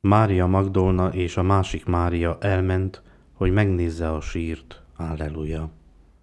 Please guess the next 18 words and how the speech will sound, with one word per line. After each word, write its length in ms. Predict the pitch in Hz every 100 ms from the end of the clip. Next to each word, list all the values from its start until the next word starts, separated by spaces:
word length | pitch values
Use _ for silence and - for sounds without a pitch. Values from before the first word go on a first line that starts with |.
| _ _ _ _ _ _ _ _ _ _ _ -
Így 220 | 117 123
szólt 320 | - 95 87
az 140 | 87
Úr 180 | 98 92
az 160 | 87 82
én 160 | 82
Uramhoz: 640 | 87 87 82 80 82 78 -
„Jobbon 440 | 95 104 92 92
felől 340 | - 82 80 80
foglalj 420 | 90 85 82 80
helyet, 580 | 76 82 80 78 - - _ _ _ _ _ _ _ _ _ _ _ _ _ _ _ _ -
míg 220 | 104 92
én 160 | 92 98
ellenségeidet 1040 | 101 101 90 - 90 82 82 76 82 76
zsámolyul 640 | 92 92 92 87 82 80 82
vetem 340 | 76 78 78
lábad 380 | 78 76 76 76
alá.” 320 | 78 76 76